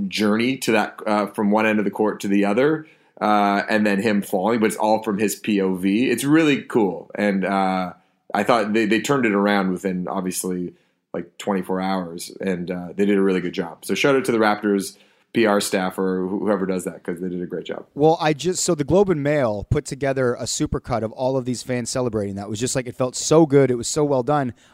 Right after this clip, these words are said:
Speaker 2: I showed it to Shane literally, like, an hour and a half ago. Did you see this thing on the Globe and Mail? Have you seen that one yet, Max?
Speaker 1: No, I haven't seen that one. I gotta
Speaker 2: Yeah, they
Speaker 1: need to
Speaker 2: put
Speaker 1: see it.
Speaker 2: something together yesterday. This came out yesterday, and it was just, like, fans from across the country had sent in footage of them celebrating,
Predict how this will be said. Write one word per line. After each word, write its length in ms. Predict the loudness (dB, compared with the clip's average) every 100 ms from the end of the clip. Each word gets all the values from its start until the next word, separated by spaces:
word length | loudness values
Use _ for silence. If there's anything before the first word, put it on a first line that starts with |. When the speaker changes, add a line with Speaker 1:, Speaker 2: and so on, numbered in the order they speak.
| -6
Speaker 2:
I 80 |
showed 320 | -4 2 2 2
it 80 |
to 80 | -2
Shane 420 | -6 -2 -2 0
literally, 380 | 0 2 2 2
like, 220 | 0 -2
an 60 | -4
hour 120 | -4
and 80 | -4
a 20 |
half 160 | -2 -2
ago. 100 | -2
Did 140 | -2
you 80 | -2
see 120 | -2
this 120 | -2 -2
thing 120 | -4
on 40 |
the 60 | 0
Globe 180 | 2 2
and 80 | 2
Mail? 100 | 0
Have 120 | 0
you 60 |
seen 180 | 0 0
that 120 | 0
one 120 | 0 -2
yet, 140 | -2
Max? 320 | -2 -4 -10 -20 _ _ _ _ _
Speaker 1:
No, 240 | 2 6
I 80 | 6
haven't 160 | 4 2
seen 140 | 0
that 120 | 2
one. 160 | 2 -2
I 20 |
gotta 180 | -2 4
Speaker 2:
Yeah, 100 | 4
they 100 | 6
Speaker 1:
need 40 | 4
to 40 |
Speaker 2:
put 40 |
Speaker 1:
see 40 | 2
it. 40 |
Speaker 2:
something 120 | 0
together 220 | 0 0 2
yesterday. 440 | 2 2 0 0
This 160 | -2 -2
came 140 | 0
out 80 | 2
yesterday, 300 | 0 0 -2
and 40 |
it 40 | 0
was 80 | -4
just, 140 | -2
like, 140 | -2
fans 300 | -2 -4 -2
from 100 | -4
across 320 | -6 -2 -2 -2
the 80 |
country 360 | -6 -6 -4 -4
had 100 | -4
sent 280 | -4 -6 -4
in 140 | -6
footage 320 | -2 -2 0
of 80 | -2
them 140 | -4 -4
celebrating, 840 | 0 0 0 -2 -6 -8 -12